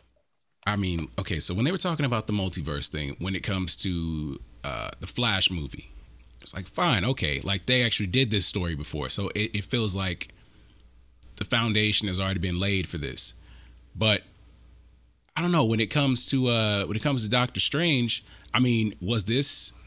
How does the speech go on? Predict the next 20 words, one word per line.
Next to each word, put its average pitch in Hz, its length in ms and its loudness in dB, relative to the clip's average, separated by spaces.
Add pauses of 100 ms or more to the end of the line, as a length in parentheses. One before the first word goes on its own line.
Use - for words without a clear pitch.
(240)
is 101 120 0
this 120 120 4
an 107 80 2
original 156 340 2
story, 190 420 0
or 85 480 0 (300)
is 92 120 -2
this 87 100 0
based 110 340 2
on 123 140 2
anything, 120 800 0 (100)
like, 95 140 0
out 98 120 2
of 92 80 -4
the 98 60 -6
comics? 160 480 0
Because 113 320 -2
it 170 100 0
seems 147 380 2
like 107 260 0